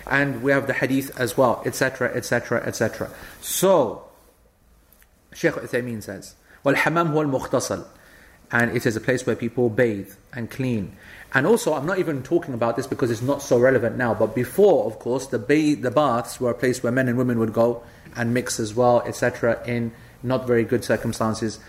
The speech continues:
And that's why the hammam, the word hammam, actually, even if it's a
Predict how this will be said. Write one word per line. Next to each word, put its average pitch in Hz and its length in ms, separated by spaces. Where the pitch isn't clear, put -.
And 139 80
that's 156 140
why 147 160
the 127 100
hammam, 139 600
the 120 80
word 143 200
hammam, 139 580
actually, 156 500
even 175 300
if 143 100
it's 147 120
a 127 180